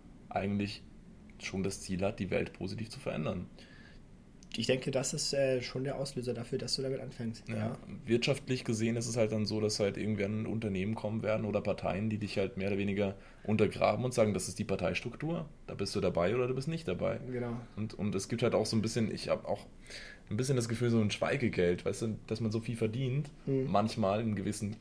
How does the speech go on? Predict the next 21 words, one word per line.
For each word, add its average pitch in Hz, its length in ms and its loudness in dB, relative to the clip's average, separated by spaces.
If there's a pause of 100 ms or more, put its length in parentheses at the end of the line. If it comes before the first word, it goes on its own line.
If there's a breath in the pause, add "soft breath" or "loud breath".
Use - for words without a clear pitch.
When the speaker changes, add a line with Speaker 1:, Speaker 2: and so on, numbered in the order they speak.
Speaker 1:
Größen, 131 680 2
hat 110 120 2
halt 113 140 2
dann 107 140 4
auch 92 160 2
den 117 180 4
Hintergrund, 110 440 2
dass 104 80 2
man 107 120 2
sagt, 104 180 4 (540 loud breath)
"Guck, - 340 -2 (120)
dafür 113 240 0
kannst 120 240 2
du 113 60 -2
so 110 100 2
tun, 147 240 0
als 110 160 2
wärst 120 280 6
du 117 240 4
irgendwie" 110 420 4
Speaker 2:
Mhm. - 60 -8